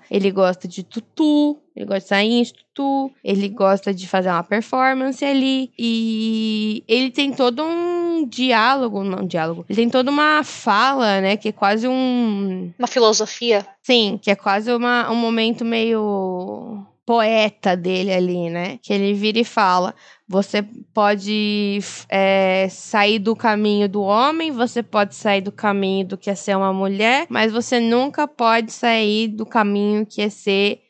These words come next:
Speaker 1: o caminho da humanidade. Você não consegue fugir disso. E mesmo que você não seja homem ou mulher, você continua sendo um ser humano, né? Você continua sendo um ser com todas as suas individualidades, particularidades e que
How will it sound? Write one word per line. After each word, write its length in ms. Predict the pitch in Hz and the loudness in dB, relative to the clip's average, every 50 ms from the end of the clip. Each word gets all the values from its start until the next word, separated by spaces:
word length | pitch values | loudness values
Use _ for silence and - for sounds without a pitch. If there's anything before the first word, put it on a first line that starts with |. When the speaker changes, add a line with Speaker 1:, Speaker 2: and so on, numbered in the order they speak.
| _ | _
Speaker 1:
o 20 | _ | _
caminho 240 | - 220 208 208 208 | 0 0 2 2 2
da 120 | 214 214 | 2 2
humanidade. 800 | 214 220 226 247 254 202 190 170 165 190 180 175 - - - - _ _ | 2 2 2 2 2 2 2 2 0 0 -2 -8 -12 -20 -20 -20 _ _
Você 140 | - 180 190 | -6 -4 -2
não 120 | 196 202 | -2 0
consegue 400 | 202 214 214 208 - 214 220 233 | 0 -2 0 0 0 0 0 0
fugir 440 | 247 - - 269 269 240 220 233 226 | -4 -2 0 0 0 2 2 0 0
disso. 580 | 196 190 175 175 175 165 185 - - - - - _ _ | -2 -4 -8 -8 -8 -8 -8 -10 -12 -14 -16 -20 _ _
E 80 | - | -2
mesmo 400 | 202 208 208 226 254 254 285 277 | 2 4 4 4 4 2 0 -2
que 140 | 262 - 247 | -4 -4 -2
você 260 | 220 220 233 214 - | 0 0 0 2 0
não 140 | 214 208 214 | 0 0 0
seja 420 | 208 - 220 202 202 196 185 180 | -2 -2 -2 -2 -2 0 0 2
homem 300 | 185 190 202 202 202 196 | 2 2 2 0 0 -2
ou 60 | 190 190 | -2 -2
mulher, 400 | 190 190 190 202 226 254 262 247 | -2 -2 0 0 0 0 0 -2
você 260 | 233 269 262 - - | -4 -6 -8 -8 -10
continua 560 | - - 285 285 - - 302 285 277 277 285 | -8 -6 -6 -6 -6 -6 -6 -4 -4 -2 -4
sendo 400 | 294 - - 269 262 254 247 262 | -4 -4 -2 -2 -2 0 0 -2
um 80 | 262 262 | -2 -2
ser 220 | - 285 262 269 | 0 0 2 2
humano, 420 | 277 285 277 226 196 180 233 196 - _ _ - | 2 2 4 2 2 2 0 -4 -12 _ _ -2
né? 160 | - 185 180 | 0 0 2
Você 140 | 180 185 - | 0 -2 -4
continua 420 | - 190 185 - 196 190 190 190 196 | -4 -4 -4 -2 0 0 0 0 -2
sendo 260 | 202 - 214 214 220 | -2 0 0 2 2
um 40 | 247 | 0
ser 640 | 247 - - - 262 240 226 226 233 247 269 262 _ _ _ _ _ _ _ _ _ | -2 -4 -4 -2 0 2 4 4 4 2 2 -2 _ _ _ _ _ _ _ _ _
com 200 | - 277 269 262 | -6 -4 -4 -2
todas 280 | 262 254 254 262 269 | -2 -2 0 2 2
as 200 | 269 262 262 262 | 2 2 0 0
suas 320 | - - 247 240 254 240 226 | -2 -2 -2 0 0 -2 -2
individualidades, 960 | 240 247 226 240 233 247 240 220 240 240 247 240 226 208 214 208 214 208 - | -2 -4 -4 -4 -6 -6 -4 -2 0 0 2 0 0 2 2 2 0 -2 -4
particularidades 1120 | - - 214 208 208 - - _ 220 214 208 208 208 202 196 196 190 190 196 220 208 214 226 | -4 -4 -4 -4 -4 -6 -10 _ -2 0 2 2 2 0 0 0 2 2 2 0 -2 -4 -6
e 100 | 240 247 | -6 -6
que 340 | - - - 262 254 254 | -6 -8 -10 -10 -10 -10